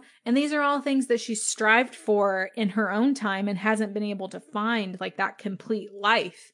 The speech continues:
Now that she's found it, she's like, "I'm not going home. I don't care if it's a life or death situation. I'm not going home." And Jack is thinking, "Amy Spaulding wasn't out of time and place.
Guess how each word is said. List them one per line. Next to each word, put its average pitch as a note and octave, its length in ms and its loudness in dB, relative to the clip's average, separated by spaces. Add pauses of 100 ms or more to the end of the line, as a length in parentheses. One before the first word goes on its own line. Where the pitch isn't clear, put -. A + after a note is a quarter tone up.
(120)
Now G#3 680 2 (100)
that G#3+ 220 2
she's G#3+ 280 -6
found D#4+ 380 0
it, F#3+ 280 -2
she's - 260 -10
like, B3+ 140 -4
"I'm B3+ 140 -4
not F4+ 200 -4
going A#3+ 240 2
home. C4 300 -6 (140)
I B3+ 140 4
don't C#4 180 0
care G#3 440 4 (260)
if A3 120 2
it's C4 120 0
a G3 60 2
life A#3+ 300 -2
or D#4+ 80 4
death D4+ 240 6
situation. D4+ 560 0
I'm G#3 140 2
not C4 260 4
going A#3+ 320 6
home." A3+ 360 2 (420)
And A#3+ 340 2 (160)
Jack A3+ 600 2
is G#3 220 -2
thinking, F#3 720 -6 (360)
"Amy C4 300 2
Spaulding G#3+ 680 2
wasn't G#3+ 600 0
out G#3 180 0
of G#3+ 140 -4
time G3 400 -4
and F#3 140 -10
place. - 500 -8